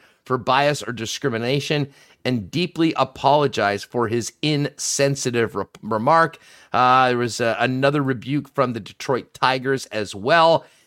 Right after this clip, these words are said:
And, um, you wonder, and I kinda, uh,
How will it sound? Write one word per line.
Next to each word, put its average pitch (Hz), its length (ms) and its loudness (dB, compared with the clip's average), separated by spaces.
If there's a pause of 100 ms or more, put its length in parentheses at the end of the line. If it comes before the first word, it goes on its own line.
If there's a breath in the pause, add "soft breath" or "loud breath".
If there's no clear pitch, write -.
(180 soft breath)
And, 127 320 -6
um, 131 420 -2
you 151 160 -2
wonder, 160 440 2
and 156 200 2
I 156 120 2
kinda, 185 400 0 (280)
uh, 117 120 -6